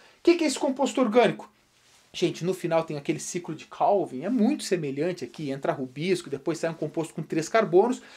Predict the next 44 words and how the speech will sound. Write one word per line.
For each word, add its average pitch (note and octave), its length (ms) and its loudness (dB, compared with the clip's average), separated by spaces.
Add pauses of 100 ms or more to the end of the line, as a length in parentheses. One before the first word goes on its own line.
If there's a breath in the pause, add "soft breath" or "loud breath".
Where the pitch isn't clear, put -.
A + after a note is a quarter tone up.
(180 loud breath)
e A#3 100 2
para G#3 300 4
cada F3 340 2
duas A3 520 4
voltas, D#3 680 4
ou C3 80 -2
seja, C#3 260 -4
duas G#3 460 2
reações F3 880 0
dessas, F#3 480 -2 (480 soft breath)
é B3+ 80 -6
formada A#3 520 2
uma A3+ 220 2
molécula G3+ 460 2
de G#3 300 -2 (160)
glicose, B3 640 2
C - 220 -4
seis G3+ 340 0
H F#3+ 180 0
doze E3 420 -4
O F3+ 80 0
seis, - 440 -2 (340)
tá? G3 240 -6 (160)
Mas, G3+ 220 -4
claro, G3 260 2
que F#3+ 140 -8
nem, G#3 260 -2
isso G#3 140 -4
aqui - 160 -6
não, C4 120 0
não A#3+ 140 0
cabe A#3 340 4
nessa C#3 260 -2
aula, A2+ 140 2
você - 140 -12
tem G3 140 -4
que G3 100 -8
entender F#3 320 0
o F#3+ 60 4
que G3+ 120 -4
que G#3 140 -4
é F#3 40 2
a F#3 40 -2
quimiossíntese. A3 600 -6